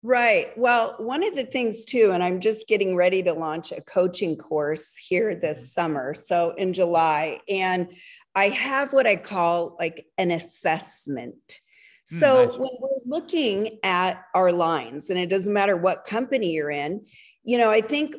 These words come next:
Speaker 1: where a lot of people get overwhelmed is they see people who have these teams of thousands and they think, "Oh my gosh, how, how do you do that?"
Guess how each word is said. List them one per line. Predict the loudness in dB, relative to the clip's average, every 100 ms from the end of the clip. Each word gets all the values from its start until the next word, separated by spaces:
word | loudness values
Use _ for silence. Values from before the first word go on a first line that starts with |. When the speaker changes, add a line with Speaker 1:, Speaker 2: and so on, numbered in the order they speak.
| -2
Speaker 1:
where | 4 6
a |
lot | 6 6 4
of | 2
people | -4 -2 2
get | 4
overwhelmed | 4 2 0 0 -2 -4
is | -8 -2
they | -2
see | -2 -6 -6 -6
people | -6 -4 0 0
who | 0
have | 0 0 -2
these | -2 -4 -6
teams | -8 -4 -2 -2 -4
of | -6 -4
thousands | 0 0 -2 -6 -14 -16 -18 -20 _ _ _ 0
and | 4
they | 4 4
think, | 2 0 -2 -10 -4
"Oh | -2
my | 0 0
gosh, | 2 0 0 -8 -10
how, | -4 2 2 2 -4
how | -6 -4
do |
you | -2 -4
do | 0 0 0
that?" | -2 -4